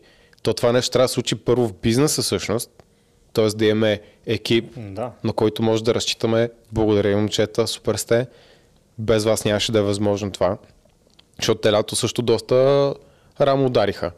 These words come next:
Speaker 2: Е, да.
Speaker 1: Мгм.
Speaker 2: Така е. Аз сещам в началото, реално,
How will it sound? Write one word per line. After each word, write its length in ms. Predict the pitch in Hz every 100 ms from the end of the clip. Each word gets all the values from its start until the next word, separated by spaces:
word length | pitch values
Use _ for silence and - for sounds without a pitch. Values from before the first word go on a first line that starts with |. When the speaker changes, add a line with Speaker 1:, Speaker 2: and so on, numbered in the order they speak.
| -
Speaker 2:
Е, 240 | 123 104 98
да. 160 | 95 101 117 _ _ _ -
Speaker 1:
Мгм. 260 | 104 98 104
Speaker 2:
Така 300 | 131 - 107
е. 160 | 110 113 _ _ _ _ _ -
Аз 140 | 117
сещам 640 | - 127 - 131 127 123 117 _ _ _ _ _ _ - -
в 80 | -
началото, 800 | 143 - 117 117 - 117 123 - _ _ -
реално, 500 | 123 135 165 165